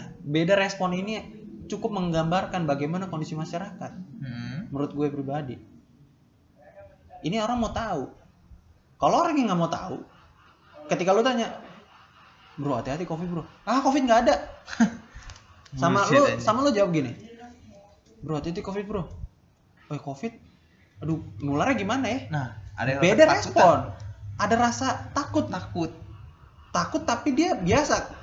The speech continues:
Speaker 1: Lu nongkrong aja udah termasuk hal yang dulu itu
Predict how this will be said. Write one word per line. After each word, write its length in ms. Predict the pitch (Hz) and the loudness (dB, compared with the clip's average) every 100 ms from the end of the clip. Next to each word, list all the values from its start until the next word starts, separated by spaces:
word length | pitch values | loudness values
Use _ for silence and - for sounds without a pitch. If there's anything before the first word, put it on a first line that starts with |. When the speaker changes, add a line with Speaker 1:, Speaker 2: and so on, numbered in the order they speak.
| - | 6
Speaker 1:
Lu 140 | 233 | 8
nongkrong 420 | 262 151 160 147 | 8 6 4 2
aja 160 | 135 175 | 0 0
udah 140 | 269 | 0
termasuk 520 | 180 147 139 131 - 135 - - | 0 0 -2 -2 -4 -6 -8 -6
hal 260 | 143 143 143 | 0 4 4
yang 340 | 147 151 143 - - - - - - - - | 4 2 -2 -10 -18 -20 -20 -20 -20 -20 -10
dulu 600 | 151 170 175 208 208 208 | 2 6 8 6 6 8
itu 240 | 180 175 | 6 6